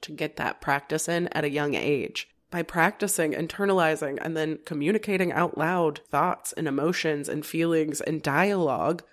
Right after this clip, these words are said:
between the dolls, it is natural that it would build empathy as well.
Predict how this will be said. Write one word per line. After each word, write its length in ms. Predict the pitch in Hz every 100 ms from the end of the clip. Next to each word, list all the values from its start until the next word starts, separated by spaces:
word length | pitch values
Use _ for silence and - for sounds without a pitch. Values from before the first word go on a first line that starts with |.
| _
between 360 | 165 - 170 156
the 80 | 147
dolls, 520 | 165 185 156 156 - _
it 100 | 175
is 160 | 180 180
natural 480 | 180 233 - 175 165
that 160 | 165 160
it 80 | -
would 160 | 165
build 300 | - 165 165 - 180
empathy 580 | 202 202 190 147 156
as 160 | 170 160
well. 440 | 175 180 - 185